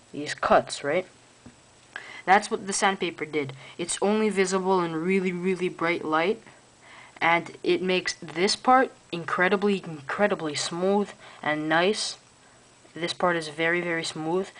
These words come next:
and this part adds more grip. So, you know, your bottom two fingers, or how, how you hold it,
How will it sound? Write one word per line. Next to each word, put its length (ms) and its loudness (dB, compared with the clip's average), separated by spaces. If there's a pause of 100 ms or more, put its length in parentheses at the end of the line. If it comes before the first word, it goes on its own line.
(180)
and 160 -2
this 180 0
part 320 6 (640)
adds 340 4
more 240 -2
grip. 420 2 (520)
So, 480 2 (160)
you 80 -8
know, 200 -4 (840)
your 180 -4
bottom 380 4
two 160 -6
fingers, 680 -6
or 240 -4
how, 200 0
how 260 -6
you 160 -2
hold 240 2
it, 120 -4